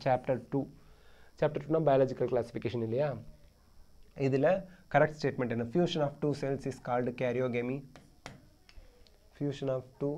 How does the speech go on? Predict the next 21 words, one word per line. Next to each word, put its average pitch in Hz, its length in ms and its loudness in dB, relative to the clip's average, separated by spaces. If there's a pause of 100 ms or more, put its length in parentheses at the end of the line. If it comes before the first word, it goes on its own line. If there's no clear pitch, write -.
(240)
nucleus 147 480 -2
is 120 160 -14
called 113 200 -6 (120)
karyogamy. 110 500 -6 (120)
Karyon 123 420 2 (140)
அப்படின்னா 110 320 -4 (560)
nuclei. 113 340 -6 (640)
Fusion 180 340 6
of 160 80 6 (120)
protoplasm 143 880 2 (920)
between 160 340 6 (220)
two 165 140 8 (120)
motile 143 380 4 (880)
on 139 120 8 (460)
non-motile 139 640 4 (360)
gametes 123 420 2
is 120 80 -10 (100)
called 127 200 -2 (120)
plasmogamy. 117 680 -2 (640)
இது 131 160 4
என்னது? 117 300 0